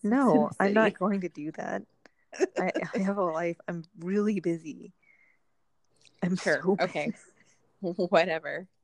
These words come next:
Speaker 1: Okay, so the second, um, Adventure Time episode we watched was Trouble in Lumpy Space,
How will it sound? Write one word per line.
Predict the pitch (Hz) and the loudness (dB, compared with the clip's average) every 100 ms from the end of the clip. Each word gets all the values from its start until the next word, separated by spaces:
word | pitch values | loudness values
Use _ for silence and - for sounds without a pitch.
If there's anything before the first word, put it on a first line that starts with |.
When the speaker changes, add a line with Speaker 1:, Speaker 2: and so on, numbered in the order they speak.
| _ _ _ _ - - - - - _ _ | _ _ _ _ -20 -20 -20 -20 -20 _ _
Speaker 1:
Okay, | - 185 | -12 -12
so | 208 240 | -8 -4
the | 233 | -4
second, | - 269 285 254 226 220 | -2 -2 -2 -8 -10 -10
um, | - 185 175 170 | -6 -4 -6 -8
Adventure | 190 190 185 202 196 | -8 -6 -6 -8 -10
Time | - 190 | -8 -8
episode | 180 - 185 190 175 | -8 -10 -8 -8 -8
we | 170 | -6
watched | 175 170 - | -4 -4 -6
was | 170 - | -16 -16
Trouble | - 185 180 185 | -8 -4 -2 -4
in | 170 | -4
Lumpy | 160 170 170 | -10 -10 -12
Space, | 165 - 156 151 | -12 -2 -2 -2